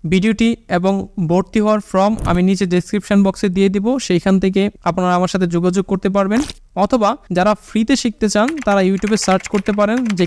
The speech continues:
কিভাবে YouTube থেকে আয় করা যায়, তাহলে অনেকগুলো ভালো ভিডিও পেয়ে যাবেন, সেইখান থেকে দেখে আপনারা বিষয়টা শিখতে পারবেন। আমি মূলত শুরুতে YouTube থেকে শিখেই আমার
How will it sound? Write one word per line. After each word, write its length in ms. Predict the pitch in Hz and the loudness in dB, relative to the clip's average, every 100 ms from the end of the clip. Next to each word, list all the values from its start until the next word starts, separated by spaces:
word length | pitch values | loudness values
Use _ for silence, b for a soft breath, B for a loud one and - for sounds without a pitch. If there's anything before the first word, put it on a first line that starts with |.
| - | -2
কিভাবে 300 | 202 214 226 196 | 0 0 2 0
YouTube 260 | 175 196 190 | 0 -2 -2
থেকে 140 | 190 190 | -2 0
আয় 80 | 185 196 | 0 0
করা 140 | 196 196 | 0 0
যায়, 120 | 247 311 190 | -2 -2 0
তাহলে 240 | 220 196 185 - 175 | 2 0 0 -2 0
অনেকগুলো 480 | 220 240 202 196 175 226 - 160 | 2 2 2 2 2 -2 -2 -2
ভালো 160 | 180 214 196 | 0 0 0
ভিডিও 200 | 196 214 | -2 0
পেয়ে 140 | 208 196 | 0 0
যাবেন, 200 | 202 226 294 - - | 0 0 -2 -6 -4
সেইখান 300 | 202 220 233 220 | -2 2 0 2
থেকে 160 | 220 202 175 | 0 0 0
দেখে 220 | 180 262 262 | 0 2 0
আপনারা 200 | - 175 170 | 0 -2 -2
বিষয়টা 220 | 175 175 156 | -2 -2 -2
শিখতে 240 | 160 - 175 | -4 -4 -4
পারবেন। 260 | 151 147 156 - - - | -2 -2 -4 -4 -8 -2
আমি 120 | 190 240 | 0 2
মূলত 220 | 247 254 247 - | 2 0 0 0
শুরুতে 260 | 226 226 247 190 | 0 2 2 0
YouTube 260 | 175 214 - | -2 -2 -2
থেকে 160 | 233 226 - | -2 -2 -2
শিখেই 320 | 196 233 240 185 | -2 0 2 2
আমার 140 | 180 | 0